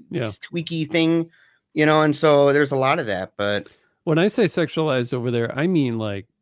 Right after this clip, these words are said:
Speaker 1: sexualized, dude, like the game shows and stuff that they have
Speaker 2: Like,
Speaker 1: where they're like
Speaker 2: I only, I've only seen Running Man.
Speaker 1: What? No, that's not, what?
Speaker 2: No, it's a
Speaker 1: No.
Speaker 2: show.
Speaker 1: Oh, it is?
Speaker 2: Yeah.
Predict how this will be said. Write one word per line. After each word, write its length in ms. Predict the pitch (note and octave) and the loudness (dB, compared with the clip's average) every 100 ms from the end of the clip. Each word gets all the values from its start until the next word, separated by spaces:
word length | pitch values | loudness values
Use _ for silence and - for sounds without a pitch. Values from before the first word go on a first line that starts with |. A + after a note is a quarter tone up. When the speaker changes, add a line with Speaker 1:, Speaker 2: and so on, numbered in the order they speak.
| _ _ _ _ | _ _ _ _
Speaker 1:
sexualized, 560 | - C3 - A2 G2 F#2+ | -8 -6 -6 -10 -10 -10
dude, 120 | A2+ | -8
like 180 | A2 B2+ | -6 -6
the 40 | D3 | -4
game 300 | C#3 B2 C#3+ | -2 -2 0
shows 300 | F#3 F3 E3 | 0 0 -2
and 100 | E3+ | -2
stuff 160 | F#3+ | -4
that 140 | F#3+ E3 | -6 -6
they 100 | F3 | -4
have 320 | F3+ G3 F#3 _ _ _ _ _ _ _ _ _ _ _ _ _ _ _ | -4 -4 -8 _ _ _ _ _ _ _ _ _ _ _ _ _ _ _
Speaker 2:
Like, 200 | A2 A2 | -4 0
Speaker 1:
where 160 | C3 C3 | 0 0
they're 240 | B2+ B2+ | -2 -2
like 160 | B2 A#2+ | 2 4
Speaker 2:
I 80 | F#3 | 4
only, 260 | G3 E3+ | 6 4
I've 160 | D3 G3 | 2 4
only 140 | G#3 | 4
seen 180 | E3+ F3+ | 4 4
Running 340 | D3+ D#3+ C#3 | 4 4 2
Man. 220 | G#2+ E2+ - _ _ _ _ _ _ _ _ _ _ _ _ _ _ _ _ _ _ _ _ | -2 -8 -14 _ _ _ _ _ _ _ _ _ _ _ _ _ _ _ _ _ _ _ _
Speaker 1:
What? 300 | D#3 G#3 B3+ | -8 -8 -8
No, 380 | - G#2+ F2+ A2 | -8 -8 -10 -12
that's 160 | - D#3+ | -12 -10
not, 160 | - - _ _ _ _ _ | -10 -12 _ _ _ _ _
what? 120 | A3 | -6
Speaker 2:
No, 140 | A3+ A3+ | -4 -2
it's 100 | F3 | -2
a 40 | |
Speaker 1:
No. 40 | F3 | -4
Speaker 2:
show. 520 | A#2 A#3 A2+ F2 - _ _ _ _ _ _ _ _ _ _ _ _ | -4 -4 -4 -8 -20 _ _ _ _ _ _ _ _ _ _ _ _
Speaker 1:
Oh, 120 | F3+ E3 | -2 0
it 60 | |
is? 220 | B2 D3 - _ _ - | -2 -6 -10 _ _ -8
Speaker 2:
Yeah. 180 | F3+ | -8